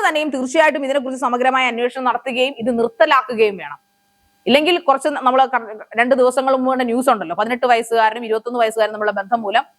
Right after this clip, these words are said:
ഏതാണ്ട് അഞ്ച് വർഷത്തിനിടയ്ക്ക് അല്ലെങ്കിൽ മൂന്ന് വർഷത്തിനിടയ്ക്ക് രണ്ട് കുഞ്ഞുങ്ങളെ പ്രസവിച്ച് കൊന്നു കുഴിച്ചു മൂടി. എങ്ങനെ പ്രസവിച്ചു കൊന്നു കുഴിച്ചു? വീട്ടിൽ, ആ, ഹോസ്പിറ്റലിൽ പോകാൻ പറ്റില്ല. വീട്ടിൽ അവൾക്ക് പ്രസവിക്കാനുള്ള സൗകര്യം ഉണ്ടാക്കുകയും അതിൽ പ്രസവിക്കുകയും അവൾ സ്വന്തമായിട്ട് ആ കുഞ്ഞിനെ അങ്ങ് കവറിലാക്കി കൊന്നു കുഴിച്ചു മൂടുകയും ചെയ്തു.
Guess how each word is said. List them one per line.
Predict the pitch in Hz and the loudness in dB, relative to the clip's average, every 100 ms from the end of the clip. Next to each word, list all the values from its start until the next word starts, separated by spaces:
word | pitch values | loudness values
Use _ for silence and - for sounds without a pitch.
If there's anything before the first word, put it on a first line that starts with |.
| _ _ _ _ - | _ _ _ _ 4
ഏതാണ്ട് | 277 302 | 4 6
അഞ്ച് | 302 311 | 2 4
വർഷത്തിനിടയ്ക്ക് | 349 349 302 285 269 | 2 2 -2 -2 0
അല്ലെങ്കിൽ | 262 269 | -2 -2
മൂന്ന് | 277 | 0
വർഷത്തിനിടയ്ക്ക് | 320 269 269 269 | 0 0 -2 0
രണ്ട് | 262 262 302 | 0 0 0
കുഞ്ഞുങ്ങളെ | 277 262 262 | -2 2 2
പ്രസവിച്ച് | 254 233 254 254 | 0 -4 -4 -2
കൊന്നു | 233 240 269 | 2 2 2
കുഴിച്ചു | 240 254 | -2 -4
മൂടി. | 220 180 160 _ _ _ _ _ | -4 -6 -8 _ _ _ _ _
എങ്ങനെ | 233 262 | 0 4
പ്രസവിച്ചു | 247 240 240 | 4 2 2
കൊന്നു | 220 214 | 2 2
കുഴിച്ചു? | 208 | 0
വീട്ടിൽ, | 208 294 294 233 - | 2 0 0 -4 2
ആ, | 220 226 | 2 4
ഹോസ്പിറ്റലിൽ | 254 269 311 320 | 2 0 -2 0
പോകാൻ | 302 294 302 | 2 2 2
പറ്റില്ല. | 285 277 262 - _ _ _ _ _ _ _ _ 208 | -2 0 0 -2 _ _ _ _ _ _ _ _ 0
വീട്ടിൽ | 277 285 359 | 2 4 2
അവൾക്ക് | 302 285 | 2 2
പ്രസവിക്കാനുള്ള | 269 285 294 302 302 | -2 0 2 2 2
സൗകര്യം | 285 254 277 302 | 2 0 0 -4
ഉണ്ടാക്കുകയും | 262 269 269 254 254 339 - | 0 0 0 -6 -6 -6 -4
അതിൽ | 233 | -4
പ്രസവിക്കുകയും | 269 240 285 302 226 247 294 | -4 -6 -6 -8 -6 -4 0
അവൾ | 254 | 0
സ്വന്തമായിട്ട് | 262 254 285 285 | 0 0 0 0
ആ | 269 | -2
കുഞ്ഞിനെ | 254 254 | -4 -4
അങ്ങ് | 262 262 | -4 -6
കവറിലാക്കി | 262 233 269 330 262 - 311 _ _ _ - | 0 2 2 2 0 -2 -20 _ _ _ -6
കൊന്നു | 233 | -2
കുഴിച്ചു | 254 233 226 | -2 -2 -2
മൂടുകയും | 220 214 202 | -2 0 0
ചെയ്തു. | 190 160 | -2 -10